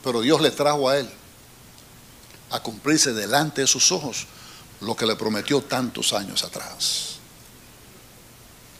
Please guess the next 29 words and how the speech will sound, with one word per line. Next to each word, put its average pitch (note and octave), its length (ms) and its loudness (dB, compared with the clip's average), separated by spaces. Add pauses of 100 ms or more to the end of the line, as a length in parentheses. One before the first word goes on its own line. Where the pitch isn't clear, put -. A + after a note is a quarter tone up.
(100)
¿Qué F3 140 2
le G3 80 2
ha F#3+ 60 4
dicho F#3 260 0
Dios D#3+ 180 0
a D3+ 100 0
ti D#3+ 120 -2
que D3+ 100 -2
vas C#3 120 -2
a - 20 -6
hacer C#3 180 -4
contigo? A#2+ 460 -6
¿Qué A2+ 100 -6
va C3 60 -2
a - 20 -2
hacer B2+ 160 0
contigo? A2+ 380 -6 (1800)
¿Cuántas E3+ 300 2
promesas D#3 500 2
te C3+ 80 2
ha - 20 6
dado C3+ 220 4
Dios? - 680 -2 (960)
¿Cuántas D#3+ 380 2
veces, D#3+ 320 4
mis C#3+ 200 2
amados, C#3+ 340 4
nos C3 160 6
desesperamos? C3+ 1120 2